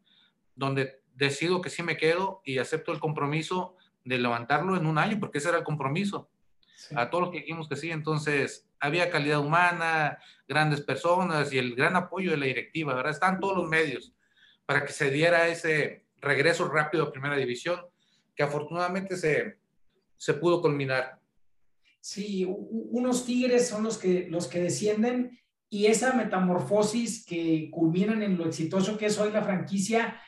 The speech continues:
Speaker 2: eh, pues nuevamente como en Santos, Zurdo, pusiste tú las primeras piedras, fuiste de los valientes que se quedaron a, a regresar a la afición, eh, el equipo en la primera división, como tú comentas, eh, esa, esa pieza única en la que siempre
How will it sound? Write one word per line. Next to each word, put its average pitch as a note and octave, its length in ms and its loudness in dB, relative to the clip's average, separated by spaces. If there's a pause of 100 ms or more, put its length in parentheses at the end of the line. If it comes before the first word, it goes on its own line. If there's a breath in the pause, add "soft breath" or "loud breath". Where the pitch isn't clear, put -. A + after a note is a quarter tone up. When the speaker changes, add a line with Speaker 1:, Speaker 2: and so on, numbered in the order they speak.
(120 loud breath)
Speaker 2:
eh, E3+ 220 -2
pues - 380 -2
nuevamente A3+ 480 2
como F#3+ 180 -2
en D#3 80 -2
Santos, G#3+ 380 0
Zurdo, F#3 340 0
pusiste G3 500 0
tú G#3+ 140 -4
las G#3+ 160 2
primeras F#3+ 400 2
piedras, G3 460 2
fuiste F#3 280 2
de G3+ 100 0
los F3 180 0
valientes F#3+ 580 2
que F#3 80 -4
se F3 180 -6
quedaron F#3 480 2
a, D#3 240 -2 (240 loud breath)
a D#3+ 120 -2
regresar F3+ 800 4 (200)
a F3+ 80 -2
la F3+ 120 4
afición, G3 640 0
eh, F3+ 300 0
el F3 80 4
equipo G#3+ 400 2
en A3 60 2
la F#3+ 120 0
primera F#3+ 300 0
división, G3+ 540 0
como F#3 260 -4
tú G#3 140 -6
comentas, G#3+ 600 -2
eh, F#3 220 2
esa, G#3+ 440 2
esa A3 300 0
pieza G#3 460 0
única G#3 400 0
en F#3+ 100 0
la E3 160 -2
que D#3+ 80 -6
siempre F#3+ 760 0